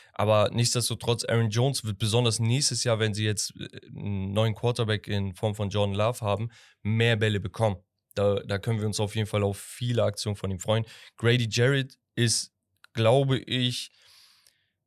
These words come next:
ja, mitunter, wenn nicht sogar der beste Spieler der Falcons aktuell, ne? Also Kyle Pitts und so sind da ja auch,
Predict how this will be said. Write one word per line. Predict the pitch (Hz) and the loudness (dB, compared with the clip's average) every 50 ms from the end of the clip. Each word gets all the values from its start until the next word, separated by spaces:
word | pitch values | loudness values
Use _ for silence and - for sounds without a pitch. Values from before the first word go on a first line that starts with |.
| _ _ _ _ _ _ _ _ _ _ _ _ | _ _ _ _ _ _ _ _ _ _ _ _
ja, | - 110 110 110 107 117 | 0 2 2 2 2 2
mitunter, | 120 120 123 131 127 - - 160 151 135 - 139 139 135 123 | 2 2 2 2 0 -2 -2 -2 0 0 2 4 4 4 4
wenn | 127 131 139 | 4 2 2
nicht | 135 127 | 2 0
sogar | 120 127 117 123 | 0 0 0 0
der | 117 104 117 120 120 113 | 0 2 2 2 2 4
beste | 120 120 113 - - 110 | 2 2 2 0 -2 -4
Spieler | - - 120 117 113 104 | -4 -2 0 0 2 2
der | 107 104 | 0 -2
Falcons | - - 120 123 123 127 113 - | -2 -4 -4 -4 -4 -6 -6 -6
aktuell, | - 113 - - - - - 110 117 123 127 123 _ _ _ | -6 -8 -8 -8 -8 -4 0 0 0 0 -2 -6 _ _ _
ne? | - 110 117 127 - - | -6 -4 -4 -4 -2 -4
Also | - 104 101 104 101 98 - - - _ _ _ - 117 101 - | -4 -4 -2 -2 -4 -4 -6 -10 -14 _ _ _ -20 -18 -16 -6
Kyle | - 120 120 117 117 | -2 0 2 2 0
Pitts | 117 - 131 123 - - | 0 -2 -2 -2 -4 -4
und | 113 117 107 | -4 -4 -4
so | 104 107 | -4 -4
sind | 104 107 107 95 - | -4 -6 -6 -4 -2
da | 107 104 104 | -2 0 0
ja | 104 98 | 0 0
auch, | 98 98 107 123 123 113 101 | 0 0 0 0 0 -2 -4